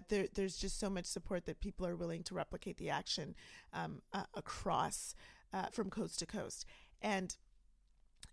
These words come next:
I, like, you know, when I, when I think about what it means to be hopeful and how you get to a place, uh, where these types of things are possible, I think what we're really talking about, um, when we say,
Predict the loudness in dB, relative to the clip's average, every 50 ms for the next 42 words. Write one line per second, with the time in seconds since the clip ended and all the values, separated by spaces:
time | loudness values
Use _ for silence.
0 | -2 _ 6 8 8 8 8 8 6 6 4 0 0 2 4 6 6 6 6 6
1 | 6 6 6 6 4 4 2 2 2 2 2 2 0 0 4 4 6 10 12 12
2 | 12 12 10 8 4 -2 -10 -18 -20 -20 -10 -4 0 6 8 8 8 8 8 6
3 | 6 6 6 2 0 2 2 4 4 2 2 0 0 0 0 0 0 -2 -4 -4
4 | -4 -4 -4 -4 -4 -2 2 4 4 4 4 2 -2 -8 -14 -14 -14 -4 -2 -2
5 | -2 0 2 4 4 4 4 2 0 0 0 0 0 0 0 0 2 2 2 2
6 | 0 -2 0 2 0 0 2 0 0 -2 -2 -4 -6 -8 -14 -18 -10 -2 0 2
7 | 4 4 6 4 4 4 2 2 2 2 2 2 2 2 2 2 -2 -4 -2 -2
8 | 0 0 2 2 0 0 0 0 0 0 0 -2 0 -2 0 2 4 4 2 2
9 | -2 -8 -10 -10 -12 -12 -2 2 2 4 6 6 4 4 4 2 0 2 4 4
10 | 4 4 4 2 4 6 6 8 8 6 4 2 0 0 2 0 0 0 0 0
11 | 2 2 4 6 6 6 6 4 2 -4 -12 -16 -16 -18 -18 -6 0 2 4 4
12 | 4 2 0 0 0 2 4 4 2 2 2 4 4 4 4 2 0